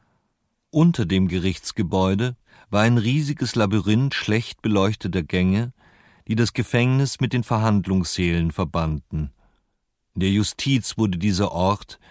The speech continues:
die Katakomben genannt. Eine Wachtmeisterin schloss eine der Vorführzellen auf,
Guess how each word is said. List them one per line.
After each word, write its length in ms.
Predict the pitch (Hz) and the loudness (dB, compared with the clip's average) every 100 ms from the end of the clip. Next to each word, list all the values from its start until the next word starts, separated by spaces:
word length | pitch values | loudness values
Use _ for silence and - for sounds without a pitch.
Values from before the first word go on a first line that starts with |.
| _ _ _ - | _ _ _ -12
die 100 | 87 | -6
Katakomben 960 | 104 98 101 - 117 107 87 80 69 | -4 -2 -2 0 2 2 0 -4 -8
genannt. 680 | 82 78 71 67 64 - _ _ _ _ _ _ _ _ _ _ _ _ _ | -6 -6 -6 -8 -12 -16 _ _ _ _ _ _ _ _ _ _ _ _ _
Eine 220 | - 123 120 | 0 2 4
Wachtmeisterin 680 | 143 - 131 131 139 120 110 | 0 0 0 2 0 0 0
schloss 380 | - 120 - | 0 0 -2
eine 380 | - 101 117 127 | -4 0 0 2
der 160 | 101 92 | 0 -2
Vorführzellen 920 | - 113 117 113 92 - 98 90 87 | 0 -2 0 -2 -2 0 2 2 0
auf, 500 | 80 87 107 - - | 0 -2 -4 -8 -20